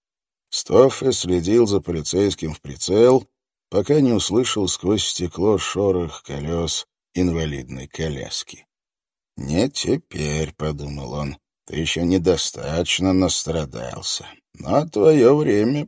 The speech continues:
придёт». Прозвенел дверной звонок. Стоффе убрал ружьё и пошёл открывать.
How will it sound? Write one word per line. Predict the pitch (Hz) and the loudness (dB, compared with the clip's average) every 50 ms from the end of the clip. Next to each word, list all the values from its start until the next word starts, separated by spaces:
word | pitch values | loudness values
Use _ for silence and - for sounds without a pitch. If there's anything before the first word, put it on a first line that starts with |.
| - _ | -8 _
придёт». | - 87 87 92 82 - - - 62 64 65 73 78 85 80 - _ _ - - - - _ _ _ _ _ _ _ _ _ _ _ _ _ | -2 -2 -2 -2 -4 -8 -12 -12 -12 -10 -6 -4 -4 -4 -4 -6 _ _ -12 -12 -12 -14 _ _ _ _ _ _ _ _ _ _ _ _ _
Прозвенел | - 160 175 165 156 151 117 87 76 78 92 127 | -2 0 0 0 2 2 2 2 2 0 -2 -2
дверной | 165 - - 85 76 69 71 69 71 71 | -2 -4 -4 -6 -6 -6 -8 -8 -8 -10
звонок. | 69 71 69 69 67 78 85 85 80 - - - - _ _ _ _ _ _ _ _ _ _ _ | -10 -10 -10 -8 -6 -6 -6 -6 -8 -14 -20 -20 -20 _ _ _ _ _ _ _ _ _ _ _
Стоффе | - - - - 190 185 160 - - - | -6 -4 4 6 6 6 6 0 -4 -4
убрал | 139 127 123 - - 131 143 143 110 80 73 | -2 -2 -2 -2 0 2 4 4 2 2 0
ружьё | 73 78 78 78 98 139 156 127 | -4 -6 -4 -4 -2 -2 0 -2
и | 87 80 | -2 -2
пошёл | - - 98 90 - - 107 98 87 | 4 4 4 4 6 2 2 2 2
открывать. | 87 80 - - - 78 78 80 92 92 80 - - - - | 0 -2 -4 -8 -10 -8 -2 0 0 0 0 0 -4 -8 -10